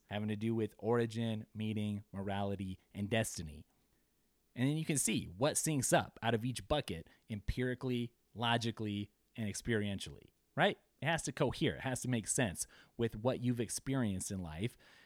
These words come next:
and logically, and there's gotta be some evidence behind it. Now, at the end of the first part of this podcast, we already kinda touched on a more scientific way of arriving at the Judeo-Christian worldview with Stephen Meyer's Return of the God hypothesis reasoning, but let's assume we hadn't gone there.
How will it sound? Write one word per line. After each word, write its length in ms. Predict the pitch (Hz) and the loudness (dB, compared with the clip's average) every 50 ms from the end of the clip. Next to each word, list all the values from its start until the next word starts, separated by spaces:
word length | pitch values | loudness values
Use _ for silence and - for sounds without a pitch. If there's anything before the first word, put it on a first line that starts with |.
| _ _ - | _ _ -6
and 260 | - 107 107 104 98 | -2 -2 0 0 0
logically, 840 | 98 104 107 123 135 117 110 101 - 98 95 87 85 87 98 117 - _ _ _ _ _ _ _ - | -2 2 2 2 4 2 0 -2 -2 -4 -4 -4 -4 -4 -6 -6 -8 _ _ _ _ _ _ _ -2
and 100 | 117 117 | 0 2
there's 120 | 113 110 | 2 4
gotta 220 | 107 123 113 131 123 | 4 6 6 6 6
be 160 | 120 127 120 | 4 2 2
some 240 | - - 120 113 - _ | 2 2 0 -2 -4 _
evidence 520 | - 120 127 117 117 92 85 - - - - | -2 -2 0 2 0 0 0 -4 -8 -10 -8
behind 360 | - 95 87 90 80 71 64 | -6 -6 -6 -6 -8 -10 -14
it. 140 | - - - _ _ _ _ _ _ _ _ _ _ _ _ _ - | -16 -18 -20 _ _ _ _ _ _ _ _ _ _ _ _ _ 0
Now, 80 | 156 | 2
at 80 | 160 - | 2 2
the 120 | 170 151 | 0 -2
end 120 | 160 196 208 | 0 2 2
of 80 | 185 | 2
the 40 | 147 | 2
first 300 | - - 151 156 147 - | 0 2 2 0 2 2
part 180 | - 143 131 127 | 0 0 2 2
of 60 | 113 | 2
this 140 | 110 101 - | 0 0 -2
podcast, 560 | - - 117 117 113 - 110 95 87 - - | -2 -2 -2 -2 -2 -2 -4 -6 -6 -4 -4
we 80 | 147 | -2
already 160 | 185 196 175 151 | 0 0 0 -2
kinda 180 | 180 156 135 | -2 -2 -2
touched 300 | 120 - 147 131 - - | -2 -2 -2 -2 0 2
on 100 | 127 110 | 2 2
a 40 | 107 | 2
more 140 | 104 107 107 | 0 -2 -2
scientific 720 | - - 123 110 95 87 - - 131 - - 151 113 - | -2 -2 -2 -2 -2 0 0 0 0 2 0 -2 -2 -2
way 300 | 92 98 87 80 87 92 - - - - _ | -4 -4 -4 -4 -6 -10 -12 -16 -20 -10 _
of 120 | - 120 117 | -4 0 2
arriving 360 | 117 113 110 107 101 98 104 | 4 6 6 6 6 4 0
at 80 | 98 - | -2 -2
the 80 | 107 | -4
Judeo-Christian 800 | 101 101 107 98 107 104 101 95 92 - - 107 - - 98 95 | -4 -4 -4 -2 -2 -2 0 -2 -2 -2 -4 -4 -2 -4 -4 -6
worldview 560 | 90 87 87 87 95 170 196 151 110 101 110 - _ - - - _ _ - | -6 -6 -8 -6 0 2 4 4 4 4 2 -2 _ -18 -20 -20 _ _ 0
with 100 | 123 - | 0 0
Stephen 300 | - - 120 110 107 107 | 2 2 0 0 0 0
Meyer's 260 | 107 104 101 95 98 | 0 0 0 0 -2
Return 200 | 92 - 120 110 | -2 -2 -2 -2
of 60 | 98 | -2
the 60 | 92 | -2
God 220 | 87 107 113 117 - | -4 -6 -6 -2 -2
hypothesis 640 | 123 95 - 101 82 80 - - - 101 87 - | -2 -2 -2 -4 -6 -8 -8 -6 -6 -4 -4 -4
reasoning, 420 | 95 92 92 87 87 82 80 82 90 - _ _ _ _ _ _ | -4 -4 -4 -4 -6 -6 -8 -8 -10 -12 _ _ _ _ _ _
but 100 | - 165 | -2 2
let's 200 | 160 165 165 - | 2 2 2 2
assume 260 | - - - 151 147 139 | 2 4 4 4 4 4
we 100 | 131 123 | 4 4
hadn't 220 | 127 113 101 101 | 4 2 2 0
gone 240 | 107 101 92 85 71 | 0 0 -2 -2 -6
there. 200 | 65 - - | -10 -14 -18